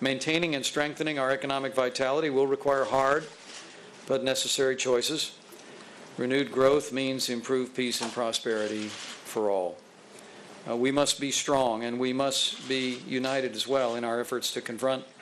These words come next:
uh, threats to Europe's security and stability. It's, uh, it's, it's, uh,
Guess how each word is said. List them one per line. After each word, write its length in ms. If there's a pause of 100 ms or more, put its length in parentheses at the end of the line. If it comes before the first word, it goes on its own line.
(560)
uh, 100
threats 500
to 460 (220)
Europe's 600
security 640
and 200
stability. 640 (1500)
It's, 360
uh, 220 (1160)
it's, 240
it's, 420
uh, 280